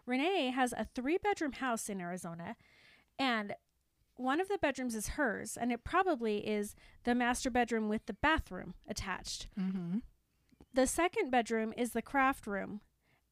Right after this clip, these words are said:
Speaker 1: The third, and what feels like from Bella's description is the smallest room in the house, is Bella's bedroom. And now
Speaker 2: Mm-hmm.
Speaker 1: it's not even her bedroom anymore.
Speaker 2: Yep.
Speaker 1: I am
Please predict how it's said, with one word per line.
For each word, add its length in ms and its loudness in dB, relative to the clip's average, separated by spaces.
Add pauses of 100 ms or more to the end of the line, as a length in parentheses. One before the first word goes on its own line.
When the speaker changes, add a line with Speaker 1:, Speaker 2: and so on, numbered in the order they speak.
(140)
Speaker 1:
The 140 6
third, 500 4
and 180 4
what 180 4
feels 480 2
like 240 4
from 220 2
Bella's 360 4
description 680 -2
is 180 -2
the 120 -2
smallest 680 2
room 220 2
in 100 2
the 60 0
house, 580 -2 (320)
is 140 2
Bella's 380 0
bedroom. 440 -12 (120)
And 180 2
now 80 2 (100)
Speaker 2:
Mm-hmm. 60 6
Speaker 1:
it's 140 0
not 140 2
even 160 -2
her 120 -6
bedroom 380 -8
anymore. 460 -12
Speaker 2:
Yep. 280 -10 (480)
Speaker 1:
I 400 0 (300)
am 460 0